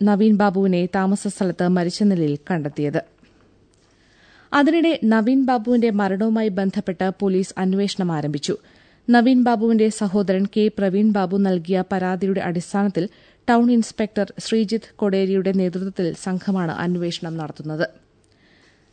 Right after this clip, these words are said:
നവീൻ ബാബുവിനെതിരായ പരാമർശം കണ്ണൂർ ജില്ലാ പഞ്ചായത്ത് പ്രസിഡന്റ്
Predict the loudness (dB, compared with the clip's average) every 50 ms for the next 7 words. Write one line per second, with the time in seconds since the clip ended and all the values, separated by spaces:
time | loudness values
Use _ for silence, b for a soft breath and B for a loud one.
0 | b _ 0 2 4 4 4 2 2 0 0 0 0 0 0 0 0 0 0 2
1 | 2 0 0 0 -2 0 0 0 -2 -2 -2 -4 -2 -2 -2 -2 -4 -4 -4 -4
2 | -4 -6 -6 -4 -2 0 2 2 2 2 0 0 -2 0 0 -2 -4 -4 -4 -6
3 | -4 -4 -4 -4 -4 -6 -8 -6 -6 -8 -6 -4 -6 -4 -4 -6